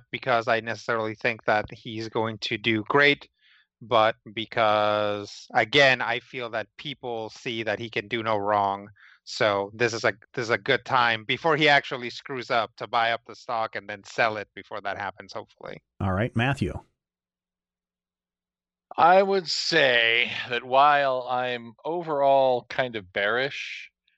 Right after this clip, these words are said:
Speaker 3: that doesn't necessarily mean you shouldn't consider this to be a good and exciting time.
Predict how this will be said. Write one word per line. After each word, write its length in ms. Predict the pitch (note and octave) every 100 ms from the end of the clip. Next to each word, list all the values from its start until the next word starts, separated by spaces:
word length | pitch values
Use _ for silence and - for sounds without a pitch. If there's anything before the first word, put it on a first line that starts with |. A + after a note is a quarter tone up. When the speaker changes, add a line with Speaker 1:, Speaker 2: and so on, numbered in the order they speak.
| _ -
Speaker 3:
that 140 | A2+
doesn't 280 | C#3 C3 C3
necessarily 640 | A#2 A#2+ - A#2 A2 A2
mean 260 | G#2+ G#2+ G2+
you 100 | G2+
shouldn't 420 | - B2+ G#2+ G#2
consider 440 | - F#2+ A2 G#2
this 260 | G2 G2+ -
to 100 | -
be 240 | F#2+ G2+ G2+
a 100 | G2
good 260 | A2 G2+
and 140 | G2 F#2+
exciting 520 | - - F#2+ G2 G2+
time. 420 | - A2 G#2